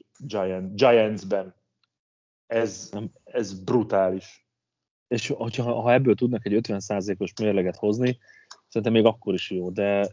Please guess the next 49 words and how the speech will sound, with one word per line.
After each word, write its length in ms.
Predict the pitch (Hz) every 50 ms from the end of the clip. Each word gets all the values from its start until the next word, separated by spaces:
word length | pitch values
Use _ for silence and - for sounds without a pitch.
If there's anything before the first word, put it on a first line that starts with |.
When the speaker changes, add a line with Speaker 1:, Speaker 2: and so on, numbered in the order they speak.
| - _ _
Speaker 2:
de 160 | - 107 117
nem 160 | 123 123 117
vagyok 200 | 101 101 95 92
benne 220 | 90 101 95 95 92
biztos, 320 | 95 95 92 - 98 -
hogy 100 | - 98
ez 80 | 92 98
lesz 200 | 98 92 - -
ötven 280 | 95 - - 95 92
százalék. 500 | 85 - 98 90 90 95 98 98 98 95 - _ _ _ _ - - - -
Speaker 1:
És 140 | - 127 117
ugye 200 | 143 131 143 123
itt 180 | - 185 170 -
jön 160 | 139 113 110
ki 100 | 104 127
az, 140 | 123 120 -
hogy 120 | - 120
mennyire 300 | 123 143 147 131 107 107
bánhatják 600 | 101 98 120 113 110 107 107 104 - 113 104 -
az 140 | 113 104 101
ilyen 400 | 107 107 107 107 107 104 101 - _ _ _ _ _ _
gyengébb 440 | - 107 123 131 135 123 113 107 101
csapatok 420 | - - 104 - 107 - 107 -
elleni 320 | 113 104 101 104 101 104 95
szériákat, 600 | - - 113 104 98 101 101 98 95 104 101 -
az 100 | 95 104
Speaker 2:
Igen. 160 | 123 127 123
Speaker 1:
Arizona, 580 | 120 117 104 95 107 107 104 101 104 104 104 -
a 80 | 101 107
Speaker 2:
Igen. 120 | 117 127
Speaker 1:
Miami, 220 | 123 113 107 104
a 80 | 104 98
Colorado, 460 | - - 123 113 113 117 117 110 123
hiszen 200 | 123 113 - 131
itt 100 | 120 -
arról 240 | 180 170 151 120 107
beszélgetnénk 640 | 117 120 113 - 117 107 107 101 - 107 101 104 110
most, 260 | 131 160 156 - _ _ _ _ _ _ _ _
hogyha 220 | _ 123 - 135 147
lenne, 420 | 156 139 123 110 104 101 - - -
nem 180 | - 113 110
tudom, 360 | 101 107 104 107 104 107 - -
nem 260 | - 127 120 113 104
tizenegy 440 | - 127 110 110 110 104 107 104 101
néhány, 220 | 104 104 101 101
hanem 180 | 104 101 98 104
öt-hat-hét 640 | 104 135 117 - - - 107 - - 120 120 104 -
meccses 360 | 104 101 - - 107 95 -
hátrány, 540 | - 95 101 110 - 135 151 160 165 160 -